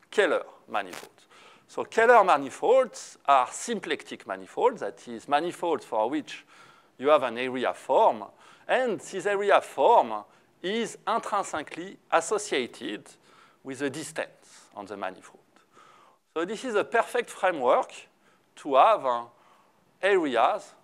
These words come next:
swept out by paths on Kähler manifold, because we have a canonical area form, and this area form is intrinsically associated with geodesics, that is, is intrinsically associated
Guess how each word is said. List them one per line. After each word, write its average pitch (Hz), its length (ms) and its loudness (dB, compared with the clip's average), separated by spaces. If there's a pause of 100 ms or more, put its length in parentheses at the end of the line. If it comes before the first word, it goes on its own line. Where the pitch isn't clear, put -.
(400)
swept - 360 0
out 156 180 0
by 113 160 2
paths - 580 -8
on 117 140 -10
Kähler 147 340 2
manifold, - 600 -12 (260)
because 156 320 -4
we 170 80 -4
have 147 140 4
a 117 80 -6
canonical 156 760 0 (400)
area 123 300 -2
form, 156 480 0 (400)
and 160 140 -4
this 208 180 -6
area 175 320 4
form 139 560 4 (320)
is 143 240 -12 (100)
intrinsically 170 800 -8 (560)
associated 139 880 -6 (220)
with 123 180 -16
geodesics, - 800 -6
that - 180 -16
is, 120 140 -20
is 127 180 -16 (120)
intrinsically 165 720 -6
associated 147 800 -12